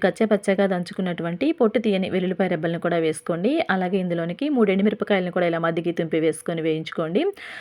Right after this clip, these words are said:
అలాగే ఇందులోనే రెండు రెమ్మల కరివేపాకుని కూడా వేసి వేయించుకున్న తర్వాత ఈ తాలింపు ఈ విధంగా దోరగా వేయించుకున్న తర్వాత గ్యాస్ ఆపేయండి. గ్యాస్ ఆపేసిన తర్వాత ఈ వేడి మీదనే మనం గ్రైండ్ చేసి పెట్టుకున్నటువంటి దొండకాయ పచ్చడిని వేసుకొని ఒకసారి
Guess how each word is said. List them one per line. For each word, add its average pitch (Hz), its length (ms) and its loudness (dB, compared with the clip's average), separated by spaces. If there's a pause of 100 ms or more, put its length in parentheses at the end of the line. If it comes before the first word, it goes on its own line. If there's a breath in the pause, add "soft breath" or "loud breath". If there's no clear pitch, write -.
(180 loud breath)
అలాగే 185 260 4 (100)
ఇందులోనే 202 380 4
రెండు 214 180 4
రెమ్మల 202 260 2
కరివేపాకుని 190 600 2
కూడా 175 200 2
వేసి 170 320 0
వేయించుకున్న 160 420 -2 (100)
తర్వాత 151 300 -2 (580 loud breath)
ఈ 208 100 -4
తాలింపు 226 320 6
ఈ - 80 6
విధంగా 190 260 2 (120)
దోరగా 180 340 4
వేయించుకున్న 180 380 -2 (100)
తర్వాత 170 260 0 (180)
గ్యాస్ 175 300 0
ఆపేయండి. 165 460 2 (160)
గ్యాస్ 208 260 2
ఆపేసిన 175 380 -2
తర్వాత 165 200 0 (160)
ఈ 214 120 6
వేడి 180 220 2
మీదనే 165 280 0 (120)
మనం 226 220 4
గ్రైండ్ 208 240 4
చేసి 220 220 2
పెట్టుకున్నటువంటి 165 600 -2 (120)
దొండకాయ 170 340 -2
పచ్చడిని 165 320 -4
వేసుకొని 175 360 -4
ఒకసారి 170 280 0